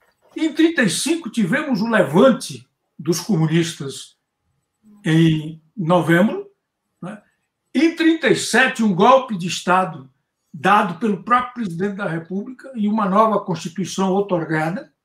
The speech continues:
certo? E aí anoiteceu, quer dizer, foi de trinta e sete a quarenta e cinco,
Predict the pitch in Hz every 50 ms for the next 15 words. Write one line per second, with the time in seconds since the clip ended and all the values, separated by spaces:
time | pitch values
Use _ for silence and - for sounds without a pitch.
0 | _ _ _ _ _ _ _ _ _ _ - 185 214 - _ _ _ _ _ _
1 | _ _ - 190 208 202 180 185 220 254 - - _ _ _ _ - - _ _
2 | _ - 185 165 170 180 170 170 165 - - - 160 151 156 190 247 - - -
3 | 202 156 156 139 139 - - - 165 156 156 - - 185 165 165 180 165 - -
4 | - 190 196 196 196 175 165 - 185 180 165 160 160 - 151 120 - - - 160
5 | 185 233 247 - 226 208 208